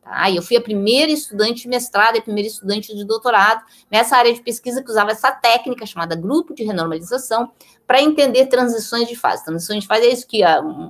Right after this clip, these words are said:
água vira gelo, esse tipo de coisa chama-se transições de fase. Aprendi a técnica e essa técnica abriu as portas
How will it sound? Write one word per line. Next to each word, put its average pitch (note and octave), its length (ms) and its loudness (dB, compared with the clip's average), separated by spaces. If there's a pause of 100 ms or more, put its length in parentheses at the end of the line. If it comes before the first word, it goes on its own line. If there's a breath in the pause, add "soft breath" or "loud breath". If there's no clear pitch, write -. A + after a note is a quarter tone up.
(160)
água A#3 400 2
vira F3 560 0 (240 soft breath)
gelo, A3+ 640 4
esse F#3+ 160 -6
tipo - 180 -10
de C#4+ 80 -6
coisa B3 340 2
chama-se A3 380 -10
transições G#3+ 560 -8
de A3+ 80 -10
fase. - 380 -14 (180)
Aprendi A#3 400 2
a A#3+ 80 6
técnica C4 500 2 (400 loud breath)
e C#4+ 160 4
essa A4 460 4
técnica A#3 720 0
abriu A3 460 0
as F4+ 240 2
portas A3+ 880 2